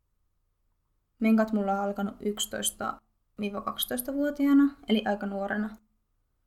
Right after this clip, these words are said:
Googlesta kattelin tuommoista keskimääräistä ikää, niin aika lailla kolmetoista vuotta,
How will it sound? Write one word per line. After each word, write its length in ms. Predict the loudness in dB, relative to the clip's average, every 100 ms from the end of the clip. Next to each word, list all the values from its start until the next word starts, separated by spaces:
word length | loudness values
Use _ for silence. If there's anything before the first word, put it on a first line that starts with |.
| _ _ _ _ 0
Googlesta 520 | 2 2 -4 -6 -8
kattelin 560 | -8 -12 -8 -6 -6
tuommoista 380 | -6 -8 -10 -12
keskimääräistä 680 | -2 -2 0 -2 -2 -2 -4
ikää, 380 | -8 -2 2 6
niin 280 | 4 4 -2
aika 220 | -6 -2
lailla 160 | 0 -2
kolmetoista 540 | -2 -6 -6 -8 -6
vuotta, 340 | -6 -6 -8